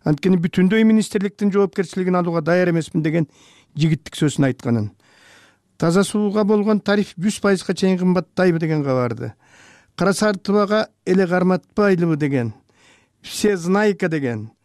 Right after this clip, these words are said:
Алдыда чыр чатактуу сотту, сотту процесстер күтүп жатат деген. Жаңы спектакль болот жакында деген. Турция обошла Россию и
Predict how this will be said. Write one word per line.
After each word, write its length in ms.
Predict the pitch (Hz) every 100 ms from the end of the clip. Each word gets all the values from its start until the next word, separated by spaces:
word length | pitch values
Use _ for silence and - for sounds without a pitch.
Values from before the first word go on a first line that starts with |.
| _ _ _
Алдыда 440 | - 170 185 196 202
чыр 200 | 220 196
чатактуу 460 | 208 214 - 214
сотту, 360 | - 208 - 208 _ -
сотту 840 | - - - - - 196 - - 202
процесстер 640 | - 202 - 202 - 214
күтүп 240 | 196 220 185
жатат 280 | 214 214 -
деген. 320 | 160 120 - _ _ - - _ -
Жаңы 320 | 151 196 208
спектакль 580 | 190 214 - 226 202 214
болот 300 | 226 214 190
жакында 360 | 208 196 180 160
деген. 360 | 135 120 107 - _ _ _ _ _ _ -
Турция 520 | 226 208 - 220 220
обошла 560 | 202 208 220 220 220 202
Россию 640 | 208 208 - 214 214 180
и 180 | 160 196